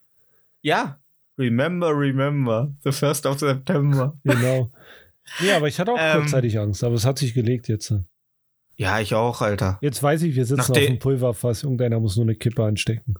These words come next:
Speaker 1: Ja, aber ich glaube inzwischen, ich hatte ja, ich hatte ja, ähm, inzwischen gedacht, ja, Krieg läuft über Wirtschaft,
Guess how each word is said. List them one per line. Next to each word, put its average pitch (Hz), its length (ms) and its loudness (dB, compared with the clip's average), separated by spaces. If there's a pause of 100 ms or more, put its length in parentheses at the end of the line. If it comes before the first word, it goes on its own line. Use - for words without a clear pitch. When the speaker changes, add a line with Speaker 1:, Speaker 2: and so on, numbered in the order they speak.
(1200)
Speaker 1:
Ja, 185 220 0
aber 202 140 0
ich - 220 -4
glaube 175 380 0
inzwischen, 180 760 0 (220)
ich 147 180 0
hatte 202 180 -2
ja, 208 220 -2 (200)
ich - 100 -6
hatte 165 200 -2
ja, 185 440 0
ähm, 165 400 0 (340)
inzwischen 170 420 0
gedacht, 156 340 -2
ja, 123 380 -2
Krieg 143 300 -6
läuft 143 260 0
über 127 280 0
Wirtschaft, 170 760 -4